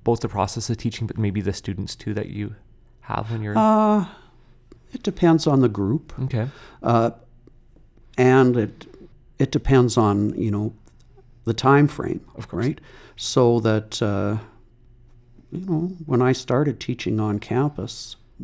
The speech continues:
Speaker 2: we had lots of older people that were taking classes
Speaker 1: Sure.
Speaker 2: in with the, the first year students, the second year students. There, that doesn't happen very much anymore.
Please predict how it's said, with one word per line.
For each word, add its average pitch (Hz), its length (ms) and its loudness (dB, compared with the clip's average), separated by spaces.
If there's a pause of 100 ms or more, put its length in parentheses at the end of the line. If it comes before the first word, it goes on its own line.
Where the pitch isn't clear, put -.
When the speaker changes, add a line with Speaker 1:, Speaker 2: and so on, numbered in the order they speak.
(120)
Speaker 2:
we 127 140 -4
had 131 160 -6
lots 117 360 -4
of 104 120 -8
older 107 260 -4
people - 340 -10
that 110 160 -6
were 117 100 -4
taking 110 380 -2
classes - 720 -4 (120)
Speaker 1:
Sure. - 200 -12 (120)
Speaker 2:
in 113 220 6
with 104 320 0
the, 104 220 -4 (140)
the 110 120 -2
first 110 380 -2
year 110 120 2
students, 110 420 -2
the 120 60 -6
second 107 360 -4
year 104 120 -2
students. 107 440 -6 (640)
There, 185 220 -2
that 180 260 2
doesn't 175 240 4
happen 143 380 2
very 101 220 2
much 95 280 -4
anymore. 95 520 -4